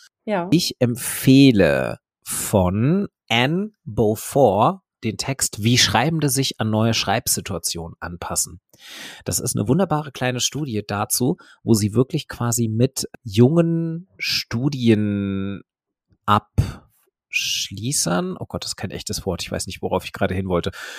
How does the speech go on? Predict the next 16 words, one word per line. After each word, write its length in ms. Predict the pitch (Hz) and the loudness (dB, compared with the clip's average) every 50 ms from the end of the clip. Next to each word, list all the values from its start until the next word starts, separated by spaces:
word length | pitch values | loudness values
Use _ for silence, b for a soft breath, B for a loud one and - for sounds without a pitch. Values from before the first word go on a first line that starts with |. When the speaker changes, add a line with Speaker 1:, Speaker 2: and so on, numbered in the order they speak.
| B B B | B B B
Speaker 2:
Leute, 560 | 117 110 113 117 131 160 - - 170 160 156 | 4 6 8 8 8 8 8 8 6 6 6
Menschen, 440 | - - 123 160 185 - - 151 139 | 6 4 4 4 4 4 2 0 -2
die 120 | 147 127 117 | -4 -6 -4
ihr 100 | - 120 | -2 0
Studium 600 | 117 - - - - 135 156 151 131 113 110 107 107 | 0 0 0 -2 -2 -2 0 2 6 6 6 6 4
frisch 360 | - - - 151 147 - - | 0 0 2 2 2 2 0
beendet 380 | - - - 120 135 143 135 135 | -2 -2 -2 -2 -2 -2 0 0
haben 180 | 131 123 120 | 0 0 0
und 80 | 120 110 | 0 0
jetzt 220 | 110 113 - - | -2 -2 -2 0
ganz 280 | - 98 113 139 156 - | 2 2 2 2 -2 -6
frisch 300 | - - - 139 - - | -6 -4 -4 -2 -2 -4
in 180 | - - 120 117 | -4 -6 -6 -4
ihrem 300 | - 113 110 107 107 101 95 | -2 0 0 0 0 -2 -2
Job 300 | - - 113 - - - | 2 2 2 2 2 -2
sind. 400 | - - 95 90 92 123 170 - | -2 0 2 2 2 0 -2 -4